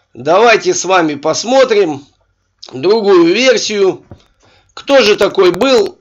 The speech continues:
этот самый Петр Первый? Поехали.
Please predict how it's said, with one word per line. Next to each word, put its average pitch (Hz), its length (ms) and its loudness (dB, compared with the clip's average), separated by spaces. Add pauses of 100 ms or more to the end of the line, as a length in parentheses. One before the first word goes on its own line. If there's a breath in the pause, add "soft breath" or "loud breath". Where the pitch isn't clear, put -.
этот 156 340 -6
самый 208 440 0
Петр 170 520 -4 (140)
Первый? 143 480 -4 (1200)
Поехали. 147 680 -4